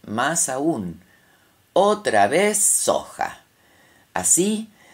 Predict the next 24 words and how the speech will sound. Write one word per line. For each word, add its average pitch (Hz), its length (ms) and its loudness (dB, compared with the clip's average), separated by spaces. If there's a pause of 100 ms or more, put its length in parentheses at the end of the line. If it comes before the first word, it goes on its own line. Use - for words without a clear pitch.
(160)
con 104 200 0
otro 107 300 -2
decreto 104 500 -2
de 92 80 -4
necesidad 90 580 -4
y 78 120 -8
urgencia, 151 760 -4
setecientos 98 840 -8
ochenta 82 400 -10
y 82 80 -8
siete 113 520 -2
de 73 460 -8
dos 82 180 -8
mil 95 260 -6
veintidós, 165 680 -2 (480)
el 214 240 -2
Poder 147 300 0
Ejecutivo - 880 -8
Nacional 107 800 -4 (520)
decidió, 202 800 0
violentando 131 880 -2
sus - 240 -8
propios 156 600 -2
decires, 185 720 -2